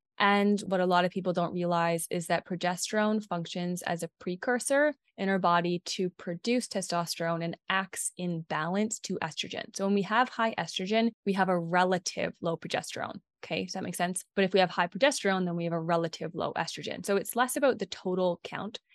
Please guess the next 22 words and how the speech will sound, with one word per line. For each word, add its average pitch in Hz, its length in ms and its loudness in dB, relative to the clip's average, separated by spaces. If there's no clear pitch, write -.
in 208 160 4
a 202 140 0
lot 196 160 6
of 202 60 -4
cases 214 480 2
and 180 180 0
more 170 160 0
about 165 240 -2
the 160 60 -4
balance 165 540 -4
in. - 280 -4
Now, 214 400 6
the - 140 -4
causes 220 640 8
of 185 380 4
low 175 220 2
progesterone 214 800 2
can 220 420 2
be 240 540 2
partially, 180 600 0
of - 180 -6
course, 180 340 -2